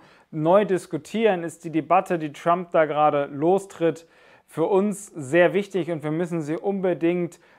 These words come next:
verfolgen, damit wir hier nicht im Zweifel die gleichen Fehler machen, wie sie in den U S A passieren können.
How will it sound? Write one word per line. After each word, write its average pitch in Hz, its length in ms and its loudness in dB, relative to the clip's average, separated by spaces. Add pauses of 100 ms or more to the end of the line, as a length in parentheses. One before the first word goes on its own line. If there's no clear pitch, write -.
verfolgen, 190 680 4
damit 160 340 -2
wir 160 100 0
hier 170 320 -2
nicht 180 360 -2
im 156 180 -8
Zweifel 180 500 0
die 147 160 -10
gleichen 156 440 -2
Fehler 156 380 -2
machen, 135 440 -4
wie 175 120 -4
sie 170 200 -6
in 151 80 -6
den 147 260 -8
U 147 80 -2
S 135 140 -8
A 127 340 -4
passieren 147 440 -2
können. - 280 -20